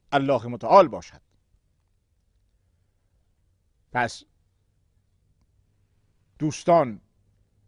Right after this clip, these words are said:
و خانواده ها باید توجه داشته باشند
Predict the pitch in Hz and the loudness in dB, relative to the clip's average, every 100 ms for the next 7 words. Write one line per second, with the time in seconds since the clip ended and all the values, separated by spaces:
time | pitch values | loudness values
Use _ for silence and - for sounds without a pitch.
0 | _ - 123 110 - 139 127 120 110 123 | _ -4 -2 -2 -2 -4 -2 -4 -4 -4
1 | 131 110 117 113 131 113 101 127 110 - | -4 -4 -4 -6 -8 -8 -8 -8 -8 -2
2 | 185 175 175 147 | 2 2 0 -6